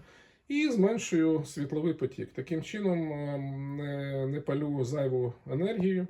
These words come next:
і не, не, не перегріваю, е, рослинки, коли вони зовсім маленькі. Так, тобто, що ми, що ми маємо? Ми маємо,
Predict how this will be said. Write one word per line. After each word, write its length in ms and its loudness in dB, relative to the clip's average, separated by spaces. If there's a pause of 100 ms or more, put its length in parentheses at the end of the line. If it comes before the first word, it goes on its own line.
(920)
і 300 -2
не, 320 4
не, 220 2
не 140 2
перегріваю, 840 4 (220)
е, 40 -4 (360)
рослинки, 520 -4
коли 260 -4
вони 200 -4
зовсім 380 -4
маленькі. 500 -8 (1700)
Так, 360 -2
тобто, 420 2 (100)
що 200 -2
ми, 280 6
що 180 2
ми 120 4
маємо? 380 2
Ми 120 6
маємо, 480 4